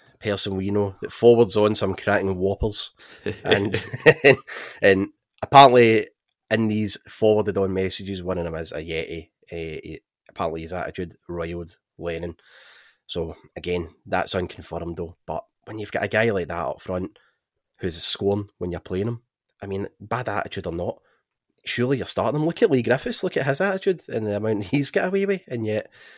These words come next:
Speaker 1: sure, you can't be telling me that Ajeti is any worse than him.
Speaker 2: I think that, I think their attitudes are probably quite similar, to be honest. Um, you could argue that, that Griffiths at least kinda seems to, you know, come big in big moments in big games. Ajeti,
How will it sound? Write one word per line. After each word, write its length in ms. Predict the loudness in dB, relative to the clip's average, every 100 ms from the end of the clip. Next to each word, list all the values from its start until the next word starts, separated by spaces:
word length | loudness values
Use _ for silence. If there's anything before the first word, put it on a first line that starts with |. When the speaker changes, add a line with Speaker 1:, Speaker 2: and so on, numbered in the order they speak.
| -20 _
Speaker 1:
sure, 200 | -6 -4
you 140 | -4 -2
can't 220 | 0 0
be 60 | -2
telling 300 | -2 -2 -2
me 240 | -4 -8 _
that 180 | -6 -4
Ajeti 440 | -4 -4 -4 -4 -4
is 100 | -2
any 180 | -2
worse 220 | -2 -4 -6
than 100 | -6
him. 220 | -8 -8 _
Speaker 2:
I 80 | -4
think 200 | 0 2
that, 260 | 2 2 0
I 40 |
think 140 | -2 0
their 100 | 4
attitudes 440 | 4 4 0 0
are 40 |
probably 320 | 0 0 0 0
quite 240 | -2 -2
similar, 340 | 0 0 0
to 80 | -2
be 100 | -2
honest. 520 | 0 0 -2 -6 -12 -16 -4
Um, 720 | 0 2 2 2 -2 -4 -10 -20 -20 _ _ _ _ _ _ -20
you 200 | -16 -10
could 140 | -2
argue 300 | 0 0 -2
that, 240 | -4 -6
that 120 | -12 -6
Griffiths 440 | -6 -4 -4 -4
at 100 | -4
least 240 | -4 -8
kinda 420 | -6 -4 -2 -4 -4
seems 400 | -6 -6 -6 -10
to, 280 | -4 -2 -4 -12 _ _ _ _ _ _ -6
you 80 |
know, 100 | -6
come 280 | -4 -2 0
big 200 | 2 0
in 220 | -2 -4 -4
big 180 | -4
moments 380 | -2 -2 -2 -4
in 120 | -6
big 200 | -4 -4
games. 300 | -4 -4 -2
Ajeti, 580 | -4 -2 0 0 -2 -4